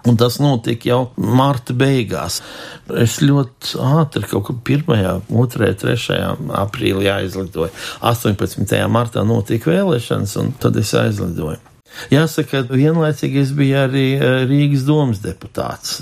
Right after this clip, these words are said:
Es biju ievēlēts pēdējais no Tautas frontes, un,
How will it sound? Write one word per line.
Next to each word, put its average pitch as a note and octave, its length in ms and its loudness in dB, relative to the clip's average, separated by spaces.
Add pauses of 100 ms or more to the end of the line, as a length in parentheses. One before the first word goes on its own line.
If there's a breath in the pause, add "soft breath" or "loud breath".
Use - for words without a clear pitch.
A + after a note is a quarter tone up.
(260)
Es G2 140 0
biju G2+ 280 0
ievēlēts F#2+ 600 0
pēdējais - 680 -2 (460 loud breath)
no C#3 180 4
Tautas C#3+ 460 0
frontes, C#3+ 580 0
un, A#2+ 400 4